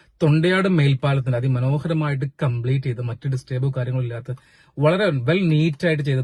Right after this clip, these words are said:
തൊണ്ടയാട് bypass-ിന്റെ ഡീറ്റെയിൽ കാണിക്കുന്ന, അല്ലെങ്കിൽ തൊണ്ടയാട് bypass-ിന്റെ മേൽപ്പാലം കാണിക്കുന്ന ഒരു കുഞ്ഞു വീഡിയോ ആണ് ശരിക്ക്.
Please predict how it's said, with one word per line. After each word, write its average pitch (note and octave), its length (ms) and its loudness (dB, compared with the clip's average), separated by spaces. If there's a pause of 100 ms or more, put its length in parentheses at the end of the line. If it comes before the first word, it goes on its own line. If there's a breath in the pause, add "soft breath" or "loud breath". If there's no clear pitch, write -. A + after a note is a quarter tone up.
(120)
തൊണ്ടയാട് D3 360 0
bypass-ിന്റെ C#3 640 -2
ഡീറ്റെയിൽ C3 420 -2
കാണിക്കുന്ന, A2+ 340 -6
അല്ലെങ്കിൽ B2 260 -8
തൊണ്ടയാട് B2+ 320 -4
bypass-ിന്റെ C3+ 480 -6 (400 soft breath)
മേൽപ്പാലം D#3 500 2
കാണിക്കുന്ന C3+ 340 0
ഒരു C3+ 120 -6
കുഞ്ഞു F3 220 2
വീഡിയോ C#3 220 0
ആണ് C3 140 -2
ശരിക്ക്. C3 220 -8